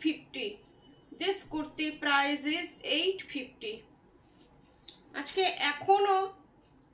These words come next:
হাজারের উপরে মাত্র একখানাই বেরিয়েছে, যেটা থ্রি পিস।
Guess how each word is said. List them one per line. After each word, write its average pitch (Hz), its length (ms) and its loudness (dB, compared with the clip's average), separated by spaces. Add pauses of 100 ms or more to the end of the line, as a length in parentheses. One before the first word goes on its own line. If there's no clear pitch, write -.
(120)
হাজারের 339 420 0 (100)
উপরে 330 260 0 (180)
মাত্র 277 220 -2 (200)
একখানাই 320 500 -2
বেরিয়েছে, 311 400 0 (100)
যেটা 269 260 0
থ্রি 277 140 -6 (100)
পিস। 208 200 -2